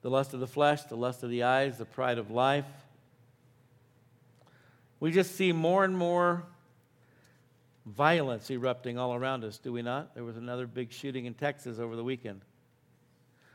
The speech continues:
We see these crazy things happening at kids' sporting events. Big brawls breaking out. Adults fighting, beating up one another.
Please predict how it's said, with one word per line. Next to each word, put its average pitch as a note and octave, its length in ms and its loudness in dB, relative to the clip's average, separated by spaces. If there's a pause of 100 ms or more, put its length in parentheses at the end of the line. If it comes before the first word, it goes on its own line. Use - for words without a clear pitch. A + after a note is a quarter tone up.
(360)
We D3+ 120 0
see G#3 200 -4
these E3+ 240 -2
crazy G3 680 0
things F#3 400 -2
happening E3 420 0
at C3 200 -10
kids' - 480 -2 (260)
sporting F3 500 0
events. A#2+ 580 -6 (880)
Big D3 280 2
brawls C#3 640 4
breaking C3+ 480 -2
out. A2+ 260 -4 (240)
Adults C3+ 840 2 (960)
fighting, C3 640 4
beating D#3+ 300 2
up D#3 180 2
one C3 160 -2
another. A2+ 480 -4